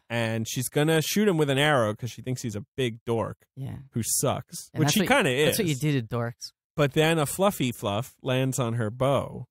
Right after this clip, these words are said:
Speaker 2: Yeah.
Speaker 1: and is like, "Watch out, fluff, fluff."
Speaker 2: Yeah.
Speaker 1: And so she's like, "All right," and, like, helps him instead.
Speaker 2: Right.
Speaker 1: And then a bunch of fluffy fluffs land
Speaker 2: He's
Speaker 1: on
Speaker 2: got a
Speaker 1: him.
Speaker 2: pure heart, but he's stupid.
Speaker 1: You know, again, uh,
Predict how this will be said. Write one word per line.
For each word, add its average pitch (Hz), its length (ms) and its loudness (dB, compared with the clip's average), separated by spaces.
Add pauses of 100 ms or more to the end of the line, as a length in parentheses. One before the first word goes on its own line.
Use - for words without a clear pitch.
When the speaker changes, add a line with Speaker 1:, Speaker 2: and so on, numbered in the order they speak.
Speaker 2:
Yeah. 123 100 -8
Speaker 1:
and 117 100 -2
is 107 120 -4
like, 107 220 -2
"Watch 107 260 -8
out, 156 280 2 (400)
fluff, 123 200 -4
fluff." - 240 -10 (180)
Speaker 2:
Yeah. 120 180 -6 (240)
Speaker 1:
And 107 160 -6
so 110 220 -2
she's 107 280 -6
like, 101 160 -6
"All - 40 -8 (180)
right," - 280 -12
and, 110 100 -10
like, 104 140 -8
helps - 300 -4
him 98 100 -6
instead. 98 420 -6
Speaker 2:
Right. 127 60 -6
Speaker 1:
And 120 100 -4
then 117 60 -4
a 104 60 -6
bunch 151 360 -2
of 139 80 -2
fluffy - 280 -12
fluffs - 320 -14
land 92 260 -8
Speaker 2:
He's 87 80 -8
Speaker 1:
on - 60 -8
Speaker 2:
got 147 100 0
a - 20 0
Speaker 1:
him. - 60 -12
Speaker 2:
pure 151 260 0
heart, 139 300 2
but 120 60 -12
he's 117 140 -12
stupid. - 640 -2 (100)
Speaker 1:
You 165 100 2
know, 123 180 2 (400)
again, 156 280 2 (120)
uh, 156 60 -2